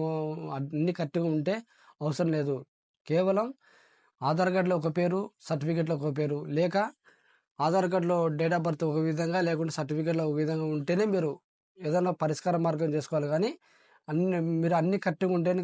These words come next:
ఏం అవసరం లేదు, టెన్షన్ పడాల్సిన అవసరం లేదు. కొద్దిమంది అన్నీ కరెక్ట్‌గా ఉన్న వల్ల అవసరం లేదు. Just date of birth certificate, date of birth, పేరు తప్పున్న వాళ్ళు అయితే కనుక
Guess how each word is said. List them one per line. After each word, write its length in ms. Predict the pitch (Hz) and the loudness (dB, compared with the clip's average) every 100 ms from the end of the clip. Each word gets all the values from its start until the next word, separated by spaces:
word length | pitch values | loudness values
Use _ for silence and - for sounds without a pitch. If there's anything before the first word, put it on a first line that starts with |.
| 196 | 0
ఏం 140 | 175 | 0
అవసరం 320 | 165 151 170 151 | 0 0 0 -2
లేదు, 140 | 139 | -2
టెన్షన్ 320 | 147 131 160 | -4 -4 -2
పడాల్సిన 340 | 147 147 143 147 | -2 -2 -2 -4
అవసరం 300 | 135 135 143 | -6 -4 -4
లేదు. 180 | 131 113 - - | -4 -6 -14 -6
కొద్దిమంది 480 | 143 143 156 160 226 - - - - - | -4 0 0 0 -2 -6 -20 -20 -20 -4
అన్నీ 180 | 151 185 | -2 0
కరెక్ట్‌గా 320 | 170 156 180 | 0 0 2
ఉన్న 140 | 175 | 2
వల్ల 200 | 165 165 | 2 2
అవసరం 300 | 175 147 160 | 2 0 0
లేదు. 180 | 143 127 135 - | -2 -2 -8 -10
Just 300 | 135 156 - 196 190 175 - | -4 -4 0 0 0 -2 -6
date 240 | 147 156 160 | -4 0 2
of 80 | 170 | 0
birth 160 | 151 | 0
certificate, 440 | 170 165 165 175 214 170 | -2 -2 0 0 -2 -2
date 260 | 156 170 | 0 2
of 100 | 175 | 2
birth, 220 | 175 165 247 285 - - _ _ _ - | 0 0 -4 -6 -20 -20 _ _ _ -2
పేరు 240 | 175 170 | 0 0
తప్పున్న 380 | 160 151 180 180 | -2 -2 0 2
వాళ్ళు 220 | 170 165 | 2 2
అయితే 140 | 165 170 | 2 0
కనుక 180 | 165 | 0